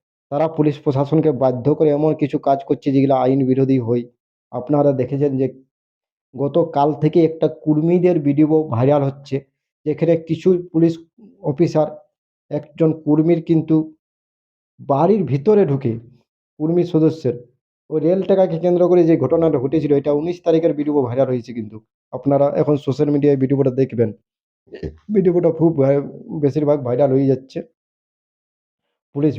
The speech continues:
ভিতরে যে আবার কীভাবে অত্যাচার চালিয়েছিল, তাকে কীভাবে বাধ্য করেছিল অনেক কিছু করতে, তাকে অ্যারেস্ট করতে, কিন্তু তিনি প্রতিবাদ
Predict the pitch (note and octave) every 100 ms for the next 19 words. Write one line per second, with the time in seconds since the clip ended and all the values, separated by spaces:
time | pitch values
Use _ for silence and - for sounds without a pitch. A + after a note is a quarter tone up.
0 | B2 A#2+ D3+ C3+ C#3 C3+ C#3 B2+ C3 C3+
1 | C3 - C#3 C3+ C3 C#3 C3+ C#3 C3 C3
2 | C#3 - _ _ B2 A#2+ C#3 C3+ C3 B2
3 | C3+ C3 - B2 A#2+ A2+ C#3 C#3+ C3+ C#3+
4 | C3 C3+ C3+ C#3 C3 C#3 C3+ C#3 B2+ B2+
5 | B2+ C#3 - C#3 - C3 C3 B2+ C3+ C#3
6 | C3+ _ _ - F#3+ G#3+ G#3